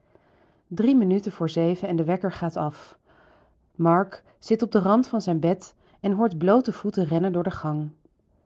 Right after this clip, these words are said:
De kamerdeur zwaait open en in vol ridderornaat springt zijn zoon de kamer in. "Papa, vandaag komen de draken," roept hij enthousiast. "Sst," zegt Marijke tegen hem, "je bent een dag te vroeg.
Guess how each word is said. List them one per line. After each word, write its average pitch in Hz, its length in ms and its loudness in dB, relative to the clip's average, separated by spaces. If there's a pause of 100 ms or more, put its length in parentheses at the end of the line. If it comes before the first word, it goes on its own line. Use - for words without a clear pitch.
(360)
De 165 80 -6
kamerdeur 180 720 4
zwaait 190 400 2
open 214 380 4
en 196 140 2
in 196 100 2
vol 262 320 0
ridderornaat 185 800 2
springt - 440 -4
zijn 165 220 0
zoon 170 260 0
de 165 100 -6
kamer 165 340 -2
in. 147 320 -6 (680)
"Papa, 175 540 6
vandaag 196 520 -2
komen 180 280 0
de 175 100 0
draken," 185 520 -2 (360)
roept 175 240 -2
hij 165 120 2
enthousiast. 156 720 -6 (680)
"Sst," - 520 -20 (120)
zegt - 280 -14
Marijke 175 400 -2
tegen 170 360 0
hem, 156 280 -2 (340)
"je 262 120 -6
bent 262 200 2
een 175 100 -4
dag - 200 4
te - 80 -12
vroeg. - 480 0